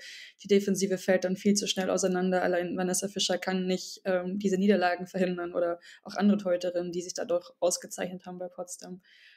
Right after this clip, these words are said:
Sponsoring, es ist viel zu viel, viel zu viel Neues um das Team herum, auf dem, also abseits vom Platz, also mit dem ganzen Managementwechseln. Dann wird jede Spielerin von einem anderen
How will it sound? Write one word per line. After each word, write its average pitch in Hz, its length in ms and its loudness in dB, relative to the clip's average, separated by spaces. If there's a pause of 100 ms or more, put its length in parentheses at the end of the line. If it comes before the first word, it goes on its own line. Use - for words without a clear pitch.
Sponsoring, 190 520 2
es 175 100 -2
ist - 120 2
viel 208 160 4
zu 208 140 0
viel, 185 420 2 (680)
viel 220 140 4
zu 208 140 4
viel 190 260 4
Neues 185 540 2
um 196 160 2
das 185 140 0
Team 190 200 2
herum, 180 540 2
auf 180 240 -2
dem, 180 460 -6
also 190 160 0
abseits 180 360 0
vom 185 160 -6
Platz, - 420 -6
also 180 160 -6
mit 180 160 -6
dem 185 80 -10
ganzen 190 300 -2
Managementwechseln. 185 840 -2
Dann 185 160 2
wird 185 100 0
jede 180 160 0
Spielerin 180 560 0
von 185 140 -4
einem 185 100 -4
anderen 180 540 2